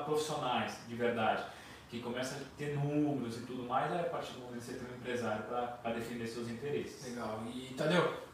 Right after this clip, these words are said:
Speaker 2: uma coisa que é muito importante também falar, né, que às vezes muitos pais ficam nessa aflição de querer ter um empresário e acabam escolhendo qualquer um que aparece pelo caminho, né, o primeiro que aparece, né? Então é bom a gente alertar também que hoje em dia, com a nova legislação,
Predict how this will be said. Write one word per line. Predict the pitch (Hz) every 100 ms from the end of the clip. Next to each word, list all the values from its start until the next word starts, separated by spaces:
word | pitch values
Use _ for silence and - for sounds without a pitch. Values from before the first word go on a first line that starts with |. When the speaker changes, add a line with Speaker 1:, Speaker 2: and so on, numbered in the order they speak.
| - -
Speaker 2:
uma | 151
coisa | 151 175
que | -
é |
muito | 180 180
importante | - 147 160 160
também | 156 151
falar, | - 139 185 156
né, | 156
que | 151
às | 139
vezes | 156 156
muitos | 180 -
pais | 170 160
ficam | 202 - 160 - - - - -
nessa | 151 143 160
aflição | - 151 143 165 180
de | 175 -
querer | 160 143 196
ter | 180
um | 160 151 143 135 135
empresário | - - - - 214 - - - -
e | 175
acabam | 175 190
escolhendo | 214 214 196 220
qualquer | 220 208 240 247
um | 220
que |
aparece | 214 196 190
pelo | 196 185
caminho, | - 175 139
né, | 135
o | 131
primeiro | 147 156 160
que | 160
aparece, | 160 170 - 139 -
né? | 127 - - - -
Então | 160
é | 165
bom | 175
a |
gente | 180
alertar | 190 180 175 180
também | 170 170 208
que | 208
hoje | 180 175
em | 151
dia, | 170
com | 170
a | 160
nova | 160 156 147
legislação, | 143 147 143 131 170 208 -